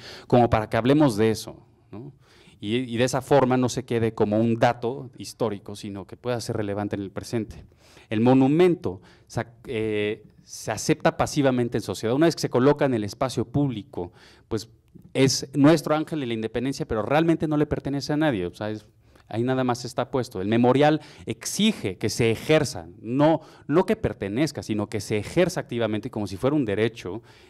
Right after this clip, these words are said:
que se apropie y que sea una pertenencia colectiva.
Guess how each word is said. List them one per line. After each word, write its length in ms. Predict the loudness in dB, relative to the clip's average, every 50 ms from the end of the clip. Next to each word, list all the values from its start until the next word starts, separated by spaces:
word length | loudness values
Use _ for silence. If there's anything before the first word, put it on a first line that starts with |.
| _ -6
que 100 | -6 -4
se 140 | 0 2 2
apropie 500 | 4 4 6 6 4 4 0 -4 -6 -6
y 80 | -6 -6
que 140 | -6 -6
sea 320 | -6 -2 0 0 2 2 2
una 260 | 2 0 0 -2 -2
pertenencia 520 | -4 -6 -4 -2 0 0 0 0 -2 -4
colectiva. 640 | -4 -4 -4 -4 -4 -6 -4 -2 -2 -2 -2 -4 -10